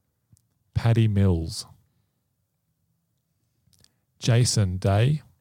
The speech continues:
Adam Scott, Daniel Ricciardo, and Ben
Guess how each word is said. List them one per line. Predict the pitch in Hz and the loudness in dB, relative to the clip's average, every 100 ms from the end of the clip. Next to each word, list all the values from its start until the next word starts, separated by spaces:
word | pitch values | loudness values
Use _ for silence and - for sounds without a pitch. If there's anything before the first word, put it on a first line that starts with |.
| _ _ _ _ _ _ _ _ _ _ _ _ _ _ _ _ _ _ _ _ _ _ _ _ 107 | _ _ _ _ _ _ _ _ _ _ _ _ _ _ _ _ _ _ _ _ _ _ _ _ -2
Adam | 110 110 101 | 2 0 -2
Scott, | - - 113 - - _ _ _ _ _ _ _ _ _ _ _ _ _ _ _ _ _ _ _ _ _ _ _ _ _ | -4 0 0 -2 -8 _ _ _ _ _ _ _ _ _ _ _ _ _ _ _ _ _ _ _ _ _ _ _ _ _
Daniel | 113 113 123 117 101 | -2 0 4 4 2
Ricciardo, | 95 - 98 107 110 165 - _ _ _ _ _ _ _ _ _ _ _ _ _ _ _ _ _ _ _ _ 104 | 0 -2 0 2 2 0 -4 _ _ _ _ _ _ _ _ _ _ _ _ _ _ _ _ _ _ _ _ -8
and | 92 95 | -8 -4
Ben | 98 98 98 | -2 0 -2